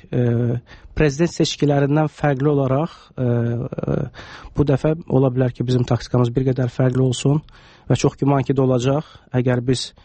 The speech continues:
prezident seçkilərində daha çox pasiv mövqe nümayiş etdirdiksə, cəmiyyəti bu,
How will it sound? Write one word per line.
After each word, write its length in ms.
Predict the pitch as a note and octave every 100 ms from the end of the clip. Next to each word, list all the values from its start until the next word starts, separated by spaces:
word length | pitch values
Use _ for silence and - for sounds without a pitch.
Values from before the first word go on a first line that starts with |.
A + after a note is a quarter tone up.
| - - _
prezident 360 | - B2+ C3 B2+
seçkilərində 560 | B2+ - B2+ B2 B2+ B2
daha 180 | C3 B2+
çox 220 | - B2+ -
pasiv 420 | C3 - C#3 - -
mövqe 360 | A#2+ A2+ A2+ A#2
nümayiş 380 | A#2+ A#2+ A#2 A#2
etdirdiksə, 640 | - A#2 A#2 - B2 D3 - - - -
cəmiyyəti 640 | - C3 B2+ B2+ - C#3+ C3 _ _ _ _
bu, 240 | D#3 D3+